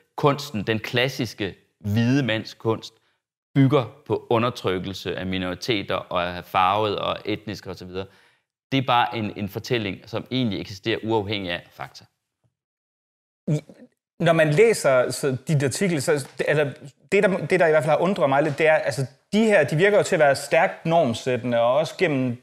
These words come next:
Speaker 2: den her, hvad kan man sige, form for social kontrol, der jo på en eller anden måde bliver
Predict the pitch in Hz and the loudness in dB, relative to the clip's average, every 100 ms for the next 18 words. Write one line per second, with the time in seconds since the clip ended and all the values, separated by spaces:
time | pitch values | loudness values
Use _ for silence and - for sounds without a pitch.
0 | - 151 147 127 123 131 123 110 143 160 | -2 0 2 2 2 -2 -4 -4 -4 -2
1 | 135 127 131 117 165 143 120 131 - 156 | -2 -6 -8 -4 -2 -2 -4 -6 -2 0
2 | 151 131 123 120 160 151 139 143 139 131 | 0 0 0 0 -2 0 0 0 0 0